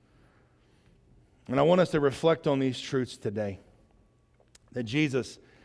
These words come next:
is standing at the door, right? He even says, "I stand at the door and knock. You open the door, I'll come in, and I'll spend time with you. I'll protect you. I'm the one that will give you rest.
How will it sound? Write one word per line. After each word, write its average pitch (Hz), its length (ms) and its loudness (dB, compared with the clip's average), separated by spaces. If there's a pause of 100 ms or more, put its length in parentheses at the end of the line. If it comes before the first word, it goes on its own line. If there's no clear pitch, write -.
(160)
is 113 120 -4
standing 175 380 2
at 160 140 4
the 143 80 0
door, 123 240 4
right? 123 240 0
He 160 140 0
even 160 180 0
says, 123 300 2
"I 131 200 0
stand 151 280 -4
at 143 40 -2
the 139 80 -2
door 135 180 2
and 127 80 -2
knock. 107 300 -10 (760)
You 117 160 2
open 151 220 4
the 151 80 4
door, 131 180 6
I'll 123 140 4
come 131 240 -4
in, 110 320 -6 (1000)
and 110 100 -6
I'll 120 80 -4
spend 123 340 -6
time 120 240 -2
with 110 120 -4
you. 101 220 -10 (800)
I'll 127 160 -2
protect 135 560 -6
you. 120 140 0
I'm 139 240 0
the 135 80 2
one 127 240 0
that 120 120 0
will 117 100 -2
give 123 180 -4
you 120 100 0
rest. 113 540 -4